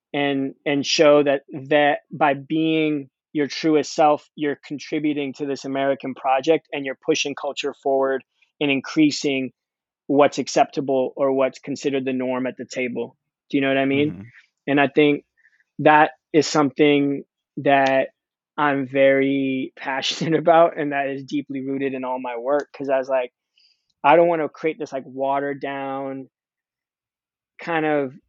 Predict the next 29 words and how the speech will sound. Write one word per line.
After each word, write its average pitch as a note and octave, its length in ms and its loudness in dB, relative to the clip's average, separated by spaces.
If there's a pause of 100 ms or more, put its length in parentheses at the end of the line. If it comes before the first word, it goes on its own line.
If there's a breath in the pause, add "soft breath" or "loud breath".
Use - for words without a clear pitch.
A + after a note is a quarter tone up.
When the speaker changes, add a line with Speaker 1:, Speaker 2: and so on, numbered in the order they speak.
(200)
Speaker 1:
tailored D3 1120 0
and C#3 400 -10
acceptable D#3 920 0
version D#3 480 4
of D3+ 200 0
myself D#3 680 0
in D3+ 160 -10
terms C#3+ 360 -8
of, C3+ 100 -2
like, C3+ 180 -2
what C#3 240 0
I C3+ 120 0
think C#3+ 320 -12 (120)
people C#3+ 560 -4 (460)
want C#3 460 0 (440)
from C#3+ 360 0
me D3 320 0
or C#3+ 140 2
my C3 180 -4
culture D3 520 -2
or C#3+ 160 -2
my C#3 160 -4
perspective, D3 760 -2
right? D#3+ 200 2
Like, C#3+ 140 -2
how C#3 180 -4
do C#3 120 -2
I C3 160 -2
package C3+ 680 -8